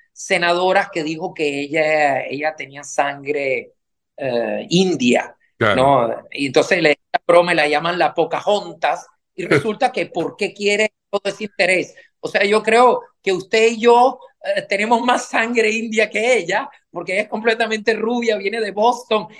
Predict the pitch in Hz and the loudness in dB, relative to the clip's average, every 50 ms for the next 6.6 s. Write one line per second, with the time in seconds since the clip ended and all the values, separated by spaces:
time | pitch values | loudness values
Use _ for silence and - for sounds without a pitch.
0 | - _ - 202 226 226 240 240 285 294 285 262 247 - - - - 254 262 277 | -14 _ -2 -2 0 0 -2 -2 -2 -4 -4 -4 -6 -6 -8 -2 -2 0 0 2
1 | 262 311 269 277 277 - 262 254 240 254 254 247 240 247 226 220 226 220 220 240 | 0 0 0 0 -2 0 -2 0 0 0 0 0 -2 -2 -2 -2 -2 -2 -4 -8
2 | 240 240 240 214 196 - - 247 254 - - - - _ _ 190 202 - 208 208 | -8 -6 -6 -6 -6 -2 -2 0 0 -2 -8 -14 -20 _ _ -4 -2 -2 -2 -4
3 | - 220 220 226 220 233 233 226 226 262 247 233 202 - - 190 180 185 190 190 | 0 2 2 2 2 0 -2 -2 0 0 2 2 0 -2 -4 -10 -8 -4 -2 -2
4 | 196 220 226 220 - 175 - 170 - - 180 175 180 185 190 196 190 - 196 180 | 0 -2 -4 -4 -8 -10 -10 -14 -6 -2 0 0 0 0 -2 -4 0 0 0 0
5 | 180 185 185 175 160 - 180 170 170 175 170 160 156 147 - - 156 160 175 165 | 0 -2 -4 -4 -2 0 0 0 0 0 -2 -2 -2 -6 -12 -12 -12 -12 -12 -12
6 | 160 147 139 151 165 170 165 165 156 143 - | -12 -14 -4 0 0 2 2 2 0 0 -4